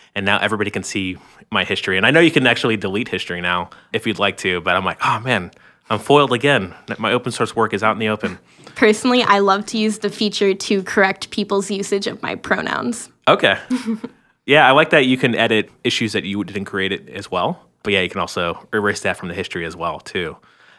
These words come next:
Speaker 1: So I know about Behavior Bot. I think the listeners lo-, would love to hear a little bit more about Behavior Bot and, like, how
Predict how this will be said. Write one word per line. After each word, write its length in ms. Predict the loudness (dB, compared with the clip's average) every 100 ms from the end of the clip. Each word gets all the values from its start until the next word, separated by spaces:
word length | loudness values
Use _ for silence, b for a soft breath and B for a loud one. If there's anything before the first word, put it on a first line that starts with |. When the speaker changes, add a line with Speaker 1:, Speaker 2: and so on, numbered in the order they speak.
| b 2
Speaker 1:
So 560 | 6 8 8 6 2 -8 0
I 100 | 4
know 140 | 6 6
about 220 | 6 4
Behavior 320 | 4 4 4
Bot. 260 | 4 4 2
I 80 | 0
think 180 | 0 0
the 60 |
listeners 420 | 0 0 0 -2 -2
lo-, 120 | -6 -6
would 220 | -8 -4
love 160 | -2 -4
to 100 | -2
hear 140 | -2
a 100 | -2
little 160 | -4 -6
bit 140 | -6
more 420 | -6 -4 -4 -6 -8
about 340 | -2 0 0
Behavior 300 | 0 -2 -2
Bot 260 | 0 0 0
and, 100 | -2
like, 240 | -2 -4 -6 B B B B
how 560 | 2 4 6 4 0